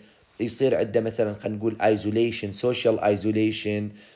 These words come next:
يصير ما، ما عنده يعني، يعني ما يحب الاختلاط إلى آخره. الانكزايتي تعرفوها، وفيلينج ادجستمنت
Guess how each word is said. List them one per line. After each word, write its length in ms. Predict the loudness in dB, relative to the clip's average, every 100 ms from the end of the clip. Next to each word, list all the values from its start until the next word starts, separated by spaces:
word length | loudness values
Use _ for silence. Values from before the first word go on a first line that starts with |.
| _ -4
يصير 500 | -2 0 0 0 -4
ما، 560 | -4 -6 0 2 2
ما 200 | 2 0
عنده 300 | 0 0 2
يعني، 520 | 4 4 0 -4 -6 -6
يعني 460 | -10 -14 -12 -6
ما 140 | 0 0
يحب 280 | 0 -2 0
الاختلاط 720 | -2 -2 4 6 6 4 4
إلى 220 | 4 2
آخره. 260 | -4 -8 -10 -18 -20 -20 -20 -20 -16 2
الانكزايتي 600 | 4 4 6 8 8 6
تعرفوها، 400 | 0 -4 -2 2
وفيلينج 520 | 2 6 6 6 4 2
ادجستمنت 520 | 4 2 2 -2